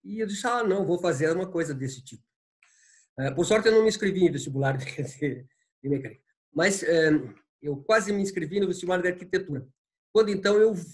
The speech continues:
vi o anúncio da Escola de Belas Artes. E eu acho que aí foi, foi que deu certo, né? É, é, é, entrei lá pra fazer o curso de pintura,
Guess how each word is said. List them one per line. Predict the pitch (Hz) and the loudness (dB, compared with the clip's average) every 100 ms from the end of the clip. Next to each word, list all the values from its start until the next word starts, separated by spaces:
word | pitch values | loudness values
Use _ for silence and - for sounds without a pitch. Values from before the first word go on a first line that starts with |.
| - - | -20 -20
vi | 147 185 | -2 2
o | 180 | 6
anúncio | 175 190 190 185 | 6 6 4 0
da | |
Escola | 180 - 180 170 | -2 -2 -2 0
de | 170 | -2
Belas | 165 165 135 | -2 -4 -4
Artes. | 110 - - - _ _ _ _ _ _ | -8 -10 -20 -20 _ _ _ _ _ _
E | 135 135 | -8 -4
eu | 143 | -2
acho | 147 | -4
que | - | -2
aí | 156 175 | -2 -2
foi, | - 165 156 139 _ | -2 -2 -2 -6 _
foi | 160 | -4
que | 170 | -4
deu | 151 156 | -2 -4
certo, | - 170 - - | -2 -4 -4 -16
né? | 135 _ _ _ _ _ _ _ _ _ _ _ _ _ _ | -20 _ _ _ _ _ _ _ _ _ _ _ _ _ _
É, | 135 139 139 131 120 - _ _ | -6 -2 -2 -4 -8 -16 _ _
é, | 143 151 151 147 143 135 127 | 0 2 4 0 0 -4 -4
é, | 160 | -6
entrei | 156 202 | 0 2
lá | 180 208 | 4 2
pra | 196 | 0
fazer | 175 170 | 0 0
o | 202 | -2
curso | 202 - | -4 -4
de | 185 | -2
pintura, | 185 175 139 113 | 0 0 0 -8